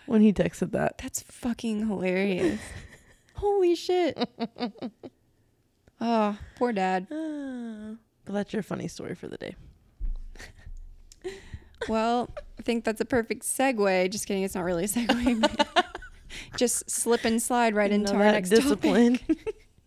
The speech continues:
Speaker 2: <laughs> Got us nice and lubricated for this <laughs> next one. Um, what we're gonna talk about today is discipline versus motivation. And I think this is something that everybody can relate to,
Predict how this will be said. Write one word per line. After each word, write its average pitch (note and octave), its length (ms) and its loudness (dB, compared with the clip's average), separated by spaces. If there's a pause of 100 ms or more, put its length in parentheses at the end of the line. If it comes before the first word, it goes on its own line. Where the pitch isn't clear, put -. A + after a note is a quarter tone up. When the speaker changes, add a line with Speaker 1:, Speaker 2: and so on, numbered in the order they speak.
(240)
Speaker 2:
<laughs> - 580 -14
Got A#3+ 180 2
us A#3 200 -2
nice A3+ 300 -2
and A3 120 0
lubricated G#3+ 600 0
for F#3+ 80 -4
this A3 220 0
<laughs> - 0 -
next - 300 -2
one. A#3 100 -6 (1600)
Um, A3+ 500 0 (120)
what A#3+ 200 0
we're D4+ 100 0
gonna E4+ 180 2
talk A3+ 180 2
about G#3+ 220 2
today G#3+ 520 0
is G3+ 120 -4
discipline G#3+ 640 -4
versus A#3+ 320 -2
motivation. G3 840 0 (500)
And G#3 280 2
I G#3 80 2
think A#3 260 -4
this C#4 160 -2
is D#4+ 120 -2
something B3 480 -2
that G3+ 240 -2 (100)
everybody G3 880 0
can G3+ 200 -6
relate F3+ 460 -4
to, C4 420 -2